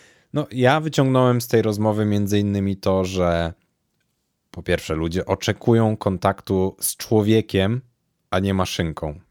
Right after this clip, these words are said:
więc warto okazywać emocje i warto też wzbudzać emocje w innych, więc tutaj po drugie smutek jest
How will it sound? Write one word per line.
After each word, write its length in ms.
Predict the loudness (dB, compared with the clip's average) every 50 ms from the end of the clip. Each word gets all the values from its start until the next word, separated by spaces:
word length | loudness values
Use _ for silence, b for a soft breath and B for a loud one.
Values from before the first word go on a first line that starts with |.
| _ -10
więc 520 | -8 -6 -6 -6 -6 -10 -12 -18 -20 -20 -16
warto 560 | -10 -6 -4 -4 -4 -4 -4 -4 -4 -4 -6
okazywać 560 | -8 -12 -10 -8 -8 -8 -8 -8 -8 -10 -10 -12
emocje 600 | -12 -10 -10 -10 -10 -14 -16 -16 -12 -10 -10 -10 -12 b b b b b b b b b b b b
i 100 | -6 -4
warto 280 | -2 -2 -2 -4 -6
też 260 | -4 -4 -4 -4 -6 _ _ _ _ _ _ _ _ _ _ _
wzbudzać 840 | -10 -8 -6 -6 -4 -4 -6 -2 0 0 2 4 4 2 2 0 -6 -12 -8
emocje 640 | -6 -6 -4 -4 -6 -6 -6 -4 -4 -4 -4 -4 -8
w 180 | -10 -12 -8 -6
innych, 560 | -6 -6 -6 -8 -8 -6 -6 -6 -6 -8 -8
więc 220 | -10 -10 -10 -10 -10
tutaj 240 | -8 -4 -4 -4
po 140 | -4 -4 -4
drugie 480 | -2 0 0 0 0 2 0 0 0 -2 b b b b b b b b _ _ _ _ _ _ _ _ _ _ _ _ _ _ _ _ _
smutek 680 | -10 -4 0 2 2 2 2 0 -2 -4 -6 -16 _ _ _ -6
jest 340 | -6 -4 -4 -6 -10 -18